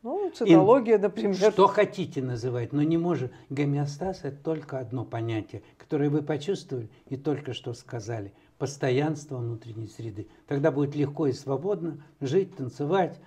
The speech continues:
Speaker 2: радоваться жизни, улыбаться, слушать музыку. И второе. Нужно современ-, понимать роль всех этих элементов в целостном организме.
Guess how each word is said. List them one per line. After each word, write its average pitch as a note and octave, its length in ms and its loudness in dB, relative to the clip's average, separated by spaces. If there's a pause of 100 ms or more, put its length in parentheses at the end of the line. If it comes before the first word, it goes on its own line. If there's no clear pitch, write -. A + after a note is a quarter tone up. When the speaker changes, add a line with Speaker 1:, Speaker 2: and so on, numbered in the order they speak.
(120)
Speaker 2:
радоваться C3+ 560 -2
жизни, C3+ 320 -2
улыбаться, A#2 500 -8 (500)
слушать C#3+ 340 -6
музыку. F#2+ 360 -8 (360)
И C#3+ 80 -4
второе. A#2+ 400 -8 (680)
Нужно B2+ 560 0 (1040)
современ-, C3 680 -6 (240)
понимать E3 640 2 (140)
роль D3 460 8 (160)
всех - 340 0 (100)
этих C#3+ 360 -6
элементов B2+ 680 -4 (260)
в - 60 -20
целостном D#3 720 -2
организме. G#2 680 -10